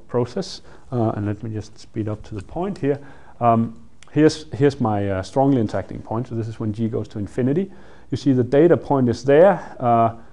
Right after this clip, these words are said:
the theory is, uh, the blue one is, uh, a theory curve. This is not a very,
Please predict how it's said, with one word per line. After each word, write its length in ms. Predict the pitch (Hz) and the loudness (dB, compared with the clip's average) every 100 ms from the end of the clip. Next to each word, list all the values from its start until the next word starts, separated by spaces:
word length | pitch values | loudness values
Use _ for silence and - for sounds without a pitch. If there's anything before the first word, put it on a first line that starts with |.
| - - | -18 -6
the 80 | 123 | -4
theory 560 | - 175 190 196 180 | 6 10 12 10 8
is, 280 | 151 143 - | 2 2 2
uh, 300 | 143 135 127 - - - | 4 6 4 -2 -12 -4
the 80 | |
blue 300 | 131 170 196 | -2 4 6
one 420 | 208 170 143 143 143 | 6 6 4 2 2
is, 320 | 135 - - - | 0 0 -10 -2
uh, 260 | 123 117 113 | 0 2 0
a 60 | 113 | -4
theory 440 | - 143 143 135 | -2 0 2 2
curve. 340 | 139 113 101 | 0 -4 -2
This 180 | 127 120 | -2 -2
is 140 | 123 135 | -2 0
not 280 | 135 135 | 0 0
a 60 | 120 | -4
very, 580 | 110 113 117 117 107 | -2 2 2 2 -2